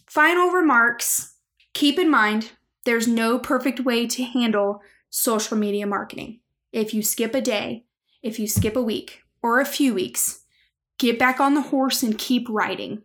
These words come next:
You need to just simply begin and follow the data where it takes you.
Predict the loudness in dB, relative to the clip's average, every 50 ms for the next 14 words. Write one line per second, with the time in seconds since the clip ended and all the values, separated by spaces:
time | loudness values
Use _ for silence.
0 | _ _ _ _ _ _ _ 0 2 4 6 6 4 4 2 0 -2 -2 0 0
1 | 0 0 0 0 0 0 0 0 0 2 0 0 -2 -4 -4 -4 -2 0 0 2
2 | 2 0 0 -2 -4 -4 -2 -2 -2 -2 0 2 2 4 4 4 2 2 0 0
3 | 0 -2 -2 0 0 0 0 0 0 0 -2 -2 -2 -2 -4 -4 -6 -8 -10 -10
4 | -8 -8 -8 -8 -6 -8 -8 -8 -10 -12